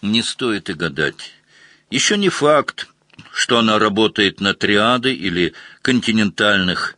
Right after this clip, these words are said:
китайцев. Тоже и Тайбэя касается. Мрак и туман.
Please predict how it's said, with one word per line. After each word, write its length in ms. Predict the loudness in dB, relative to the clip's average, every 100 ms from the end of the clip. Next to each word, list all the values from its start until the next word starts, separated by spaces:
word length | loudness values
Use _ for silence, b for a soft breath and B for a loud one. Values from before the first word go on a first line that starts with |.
| -8
китайцев. 680 | -6 0 2 0 -2 -10 -12 b b b b _ _ _ B B B 0
Тоже 360 | 2 2 2
и 440 | 0 -2 -2 -2 -4
Тайбэя 720 | -4 -2 -2 0 -2 -2 -4
касается. 840 | -8 -8 -6 -6 -8 -10 -12 -12 -18 _ _ _ _ -6
Мрак 560 | -4 0 -2 -4 -8
и 40 | -10
туман. 560 | -10 -10 -8 -10 -12